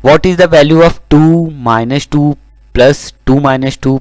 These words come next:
plus two minus two that is n? ये एक series की तरह है जो कि n infinity तक मान लीजिए चला जा सकता है। तो इसकी value क्या होगी? First option है zero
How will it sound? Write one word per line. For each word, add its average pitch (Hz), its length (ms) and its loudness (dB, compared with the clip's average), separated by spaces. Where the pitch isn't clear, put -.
plus 131 240 0
two 135 160 -4
minus 123 380 -6
two 127 260 -4
that 107 200 -6
is 147 160 -6
n? 95 180 -8
ये 151 200 0
एक 156 120 -12
series 151 520 -4
की 147 120 -6
तरह 127 180 -6
है 160 260 -10
जो 113 160 -2
कि 185 260 -10
n 127 260 -4
infinity 147 540 -4
तक 107 200 -6
मान 95 200 -6
लीजिए 92 280 -10
चला 90 340 -6
जा 87 140 -8
सकता 87 300 -14
है। 95 80 -12
तो - 140 -4
इसकी 156 220 -6
value 143 280 2
क्या 123 240 -2
होगी? 80 380 -6
First 151 260 0
option 156 360 0
है 165 100 -4
zero 139 540 -2